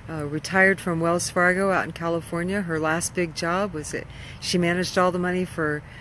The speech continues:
um, uh, Star Wars and Star Wars Two. Well, it's not two, but the second one that they made, and got to meet with George Lucas every week. And,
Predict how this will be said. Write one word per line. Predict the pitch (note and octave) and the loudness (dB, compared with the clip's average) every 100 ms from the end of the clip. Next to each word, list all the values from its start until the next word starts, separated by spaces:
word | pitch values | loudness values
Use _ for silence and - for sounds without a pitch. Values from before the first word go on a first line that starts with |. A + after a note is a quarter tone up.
| - - | -16 -10
um, | D#3+ D#3 D3+ D3 D#3 - - - - - - - - | -6 -4 -4 -6 -8 -12 -18 -18 -18 -18 -18 -18 -12
uh, | D#3+ D3+ D#3 | -8 -6 -4
Star | - G3+ G3+ | 2 8 8
Wars | F3+ F#3+ G#3 C#4+ - - - - | 8 4 2 0 -4 -6 -12 -8
and | E3 D#3+ D#3+ | -4 -2 0
Star | F#3+ F3+ | 4 4
Wars | F3 F#3 F3 - - | 4 0 0 -4 -4
Two. | G3 F#3+ G#3+ A#3+ - | 0 2 0 -4 -10
Well, | D3+ D#3+ - | -12 -10 -12
it's | - | -8
not | F3 C#3+ | -4 -4
two, | - F#3 E3+ F3+ | -2 0 0 0
but | F3 | -4
the | E3+ | -2
second | - G#3 F#3+ F3+ | 2 4 2 -2
one | F3 | -2
that | E3+ D#3 | -4 -4
they | E3 | -4
made, | D#3 D3+ F3 A#3 - - - - - - | -4 -4 -4 -8 -12 -16 -16 -16 -12 -6
and | D#3 D#3 | -6 -2
got | F3 F#3 | 4 4
to | F#3+ | 4
meet | G3 | 2
with | E3 F3 | 2 0
George | F#3+ G3+ - | 2 2 2
Lucas | F#3+ G3 F#3+ G3 | 0 0 0 2
every | F#3 F#3 | 4 2
week. | F3 G#3 A#3+ - | 2 0 0 -4
And, | D#3 D3 D#3 | -6 -6 -8